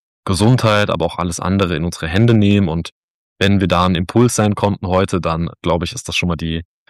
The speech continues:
die halbe Miete. Und ansonsten, ja, freue ich mich da über, über jeden, der da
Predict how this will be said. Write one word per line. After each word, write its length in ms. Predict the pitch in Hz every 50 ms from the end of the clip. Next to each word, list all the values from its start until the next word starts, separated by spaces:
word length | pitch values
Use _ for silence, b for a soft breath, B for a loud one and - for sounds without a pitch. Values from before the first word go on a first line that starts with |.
| -
die 80 | - 95
halbe 240 | 98 107 107 104 98
Miete. 500 | 98 110 135 143 - - 135 131 131 120
Und 160 | - 95 -
ansonsten, 600 | - 90 92 87 85 87 87 - - - 87 87 87 - _ _ _ _ _ _ -
ja, 120 | - 82 82
freue 280 | - - 90 87 90
ich 100 | 85 -
mich 160 | 90 87 -
da 160 | - 87 82 -
über, 320 | 85 82 82 82 82 -
über 140 | 87 85 87
jeden, 320 | 85 87 113 117 110 110 98
der 140 | 90 87
da 260 | 87 87 82 82 82